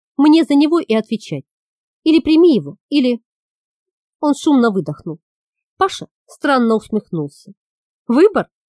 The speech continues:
Да какой к чертям выбор? Легкомыслие и любопытство. Одни его тренировки с Артемом у меня за спиной чего стоят? Зная о Даре ровно столько, сколько я ему рассказала, Влад посчитал себя достаточно подкованным,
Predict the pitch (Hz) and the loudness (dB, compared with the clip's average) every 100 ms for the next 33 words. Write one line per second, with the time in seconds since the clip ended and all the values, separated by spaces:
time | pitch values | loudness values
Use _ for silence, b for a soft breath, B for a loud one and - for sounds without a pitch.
0 | _ _ _ 247 403 381 370 - 311 277 | _ _ _ -4 -2 0 0 2 -2 -2
1 | 285 247 190 143 - _ _ _ _ _ | -2 -2 -4 -8 -14 _ _ _ _ _
2 | 277 349 - 381 440 - 151 - - 294 | -2 -2 2 2 0 -4 -8 -6 0 2
3 | 254 - - - _ - 190 _ _ _ | 2 -2 -6 -12 _ -20 -20 _ _ _
4 | _ _ _ _ - 330 330 349 320 339 | _ _ _ _ -4 2 4 4 4 2
5 | 320 339 185 - 220 262 - 277 220 226 | 2 2 0 -4 -6 -4 -2 0 0 0
6 | 254 254 240 254 - 339 415 _ _ - | 0 0 0 -2 0 0 0 _ _ -2
7 | 339 240 - - 156 143 _ _ _ _ | 0 0 -4 -10 -10 -10 _ _ _ _
8 | _ _ - 277 359 349 - 302 220 165 | _ _ -8 -2 0 0 -2 -2 -2 -4
9 | - _ 302 302 302 - 233 196 233 - | -8 _ -2 0 0 -2 -4 -4 -4 -4
10 | 277 269 262 247 233 254 - 330 392 320 | -2 -2 0 0 0 -2 -4 -6 -4 -4
11 | - _ 262 311 392 _ _ 302 - 294 | -8 _ -6 -4 -4 _ _ -6 -4 -4
12 | 294 - 277 320 220 - 269 - 233 233 | -4 -4 -6 -6 -6 -6 -10 -6 -6 -6
13 | - - 151 139 - | -10 -12 -12 -12 -14